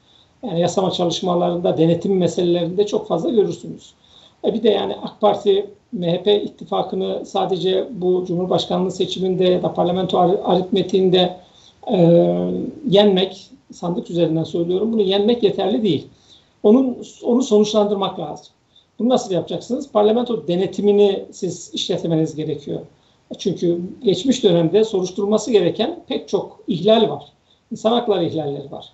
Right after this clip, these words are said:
Anayasa ihlalleri var. Hukuk ihlalleri var. Yolsuzluklar var.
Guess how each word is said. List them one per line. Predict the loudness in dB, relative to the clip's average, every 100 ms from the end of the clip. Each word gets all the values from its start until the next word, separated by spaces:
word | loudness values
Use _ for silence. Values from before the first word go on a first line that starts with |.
| _ _
Anayasa | -6 0 2 2
ihlalleri | 2 0 -4 -4 -10
var. | -10
Hukuk | -10 -8 -6 -2
ihlalleri | 0 2 2 0 -2
var. | 0
Yolsuzluklar | 0 0 -2 -6 -2 2
var. | 2 0